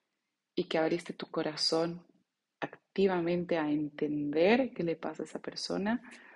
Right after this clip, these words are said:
y tratar de s-, de, de, de saber qué puedes hacer. Solamente en ese caso.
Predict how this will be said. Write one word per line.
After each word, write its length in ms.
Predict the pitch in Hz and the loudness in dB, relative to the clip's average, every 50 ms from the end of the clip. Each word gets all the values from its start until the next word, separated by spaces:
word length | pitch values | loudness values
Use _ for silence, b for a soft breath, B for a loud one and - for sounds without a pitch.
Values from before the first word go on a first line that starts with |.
| B B B B B B B B B _ _ _ | B B B B B B B B B _ _ _
y 100 | - 175 | -10 -6
tratar 460 | - 170 156 151 - - 160 165 170 | -2 -2 -2 2 6 8 10 10 8
de 60 | 170 170 | 6 2
s-, 340 | 165 - - - - - - | -2 -8 -12 -18 -20 -18 -8
de, 280 | - 175 165 160 156 151 | -6 -2 -2 0 -2 -2
de, 280 | 151 151 151 147 - - | -2 -2 -2 -4 -4 -4
de 300 | 147 147 147 147 - - | -4 -4 -4 -4 -8 -10
saber 560 | - - 147 151 151 160 175 180 175 - - | -6 -4 -2 0 2 2 2 2 0 -4 0
qué 140 | - 208 202 | 4 4 4
puedes 420 | 202 - - 160 156 151 156 - - | 4 2 -4 -8 -8 -8 -10 -14 -16
hacer. 280 | - - - - - _ _ _ _ _ _ _ _ _ _ _ _ _ _ _ _ _ _ _ _ _ _ _ _ _ _ _ _ _ _ _ _ _ _ _ _ _ _ _ _ _ _ _ _ _ _ _ _ _ _ _ _ _ _ _ _ _ _ _ _ _ _ _ _ _ _ _ _ _ _ _ | -16 -14 -14 -14 -14 _ _ _ _ _ _ _ _ _ _ _ _ _ _ _ _ _ _ _ _ _ _ _ _ _ _ _ _ _ _ _ _ _ _ _ _ _ _ _ _ _ _ _ _ _ _ _ _ _ _ _ _ _ _ _ _ _ _ _ _ _ _ _ _ _ _ _ _ _ _ _
Solamente 680 | - - - 208 202 208 190 175 170 165 156 - 160 | -14 -8 -2 0 2 2 4 2 0 -2 -2 -4 -4
en 60 | 151 | -4
ese 240 | 151 147 - - 151 | -4 -6 -8 -10 -12
caso. 320 | - - 147 - - - | -10 -10 -10 -10 -12 -14